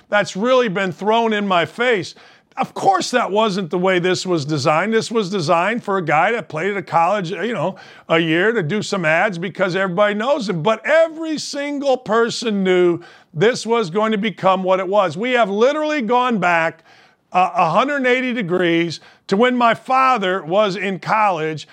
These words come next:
and they started saying, "Okay, you can get money to go do the erasers, uh, in this building. We'll give, we'll pay you for that." It was legal.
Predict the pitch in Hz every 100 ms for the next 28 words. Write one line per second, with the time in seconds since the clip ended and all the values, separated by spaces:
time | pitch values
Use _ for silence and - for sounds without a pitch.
0 | _ _ 202 208 208 208 - 254 254 254
1 | 190 247 226 220 240 247 - 202 180 175
2 | - _ _ 165 269 247 247 254 220 226
3 | 226 190 208 208 202 185 - _ _ -
4 | 175 226 226 233 - - 160 226 233 208
5 | 185 196 214 170 208 185 175 - _ _
6 | 175 180 180 214 208 202 131 190 202 175
7 | 160 190 175 214 196 202 - 208 214 185
8 | 190 175 170 135 - _ 190 240 190 277
9 | 277 165 113